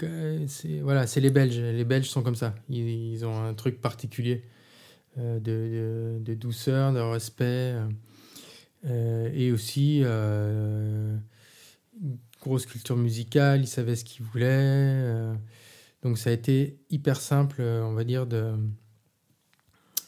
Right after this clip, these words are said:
euh, au premier abord, de, de, de, de travailler avec lui. Euh, j'ai rencontré Yannick par la suite, puisqu'il était, il était, voilà, il est plutôt, il était plus souvent en Belgique, et je crois qu'au début du, de mon travail, il était en tournée, puisqu'il est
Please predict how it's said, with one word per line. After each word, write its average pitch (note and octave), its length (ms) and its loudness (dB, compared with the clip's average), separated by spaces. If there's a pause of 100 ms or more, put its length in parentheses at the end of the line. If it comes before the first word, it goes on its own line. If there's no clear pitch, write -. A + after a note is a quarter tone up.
(140)
euh, G#2+ 240 -4
au G#2+ 60 -4
premier A2+ 260 -2
abord, A#2+ 360 2
de, A2 240 0
de, G#2+ 180 0
de, A2+ 140 -4
de A2+ 140 -4
travailler A2 380 -2
avec G#2+ 220 0
lui. B2+ 180 -2 (680)
Euh, A2 580 -2
j'ai A2+ 120 -2
rencontré A2+ 400 -2
Yannick B2+ 460 2 (240)
par A#2+ 140 2
la A#2+ 120 4
suite, - 260 -6
puisqu'il - 340 -6
était, A2+ 440 -2
il A2+ 120 -6
était, A2 220 -8 (340)
voilà, A2+ 240 -2
il A2+ 320 -4
est G#2+ 60 -6
plutôt, A#2+ 480 -4
il A#2 80 0
était A2+ 280 -4
plus C3 160 -8
souvent B2+ 200 0
en B2 60 2
Belgique, C3 380 2
et C3+ 40 2
je - 80 -6
crois C3 140 0
qu'au B2 120 -4
début C3 420 2
du, A#2 500 -4
de A2+ 100 -4
mon A#2 120 -2
travail, B2 380 -2
il A2+ 80 -4
était G#2+ 160 -8
en A2+ 100 0
tournée, B2 400 0
puisqu'il B2 380 -6
est A#2 240 -2